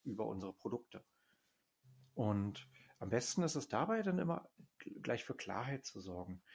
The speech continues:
dass man sagt, ähm, welche Inhalte erwarten denjenigen, der dann die Mailings bekommt. U-,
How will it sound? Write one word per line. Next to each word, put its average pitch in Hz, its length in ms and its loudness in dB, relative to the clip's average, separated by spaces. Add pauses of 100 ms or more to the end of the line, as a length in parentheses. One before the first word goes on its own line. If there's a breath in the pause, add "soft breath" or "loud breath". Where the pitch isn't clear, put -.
(280 loud breath)
dass 107 200 2
man 92 160 4
sagt, 92 440 0 (720)
ähm, 95 320 -4 (180)
welche - 280 0
Inhalte 113 640 4 (560)
erwarten 95 400 0
denjenigen, 180 580 2
der 160 220 4
dann 156 200 2
die 156 160 0
Mailings 151 400 0
bekommt. 196 500 -4 (1400)
U-, - 640 -4